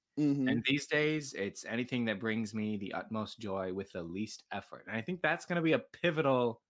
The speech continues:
Speaker 1: Uh-huh.
Speaker 2: part of our conversation later on.
Speaker 1: Yeah.
Speaker 2: Definitely. Least amount of effort, right? I feel like art, what, what you're talking about,
Speaker 1: Mm-hmm.
Speaker 2: if art means something and you need some suffering, that's,
Speaker 1: Mm-hmm.
Speaker 2: that's effort.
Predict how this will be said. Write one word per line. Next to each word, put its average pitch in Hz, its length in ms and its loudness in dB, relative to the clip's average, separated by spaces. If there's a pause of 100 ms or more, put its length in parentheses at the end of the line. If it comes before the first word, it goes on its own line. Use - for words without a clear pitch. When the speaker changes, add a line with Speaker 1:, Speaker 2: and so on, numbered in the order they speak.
(180)
Speaker 1:
Uh-huh. 135 460 0
Speaker 2:
part 156 280 4
of 117 140 2
our 113 100 4
conversation 110 600 -4
later 101 260 -6
on. 92 400 -8 (240)
Speaker 1:
Yeah. 143 200 2
Speaker 2:
Definitely. 95 480 -8 (420)
Least 127 340 -4
amount 135 160 0
of 110 80 -4
effort, 104 380 -6
right? 123 160 4
I 131 40 -2
feel 160 140 -2
like - 140 -2
art, 120 480 2
what, 120 260 -2
what 123 220 0
you're 131 140 0
talking 98 260 -4
about, 95 300 -2 (180)
Speaker 1:
Mm-hmm. 127 260 -2
Speaker 2:
if 131 80 0 (160)
art 165 240 2
means 123 800 0
something 98 260 -6
and 101 120 -4
you 98 60 -4
need 120 220 -2
some 104 140 -8 (160)
suffering, 98 680 -4 (160)
that's, 143 160 4
Speaker 1:
Mm-hmm. 127 140 0
Speaker 2:
that's - 360 -2 (180)
effort. 104 420 -6